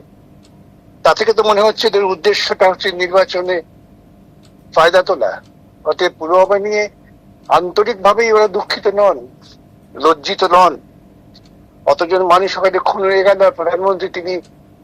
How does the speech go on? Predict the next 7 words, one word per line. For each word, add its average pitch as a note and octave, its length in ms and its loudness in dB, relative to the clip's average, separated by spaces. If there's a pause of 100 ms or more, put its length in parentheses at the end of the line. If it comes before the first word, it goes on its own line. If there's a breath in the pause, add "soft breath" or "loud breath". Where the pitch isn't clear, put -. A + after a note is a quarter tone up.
বিহার F3+ 240 0
নির্বাচনে F#3 540 -2
বক্তৃতা F#3 340 -2
করে F#3+ 180 -2
বেড়াচ্ছেন। F#3+ 460 0 (580)
সবটাই G#3+ 500 2
ব্যর্থতা। D#3 800 2